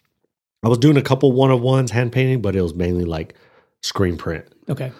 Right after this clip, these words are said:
Speaker 1: I was working with the manufacturer and getting them screen printed and just going that route first. Did a first job. I was still teaching at that time.
Speaker 2: Okay.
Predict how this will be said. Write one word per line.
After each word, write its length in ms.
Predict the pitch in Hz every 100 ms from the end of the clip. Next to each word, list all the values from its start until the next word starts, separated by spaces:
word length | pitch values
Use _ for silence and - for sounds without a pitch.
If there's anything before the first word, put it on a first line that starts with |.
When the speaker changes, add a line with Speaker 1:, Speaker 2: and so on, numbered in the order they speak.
| _
Speaker 1:
I 80 | 80
was 280 | 80 80 -
working 340 | - 87 85 90
with 120 | 87
the 80 | 87
manufacturer 840 | 82 80 - 104 95 104 98 95
and 160 | 85 82
getting 160 | 85
them 120 | 82 78
screen 340 | - 95 90
printed 460 | - 90 87 87 82
and 160 | 78
just 160 | 85 -
going 240 | 92 80
that 200 | 82 92
route 280 | 85 78 62
first. 560 | - 85 76 - - - _ _ _ _ _ _ _ -
Did 140 | 90
a 40 | 85
first 300 | 98 92 -
job. 160 | 87
I 80 | 80
was 120 | 87
still 220 | - 117
teaching 480 | 104 - 113 - 95
at 120 | 85
that 160 | 87 82
time. 280 | - 85 82
Speaker 2:
Okay. 240 | 135 139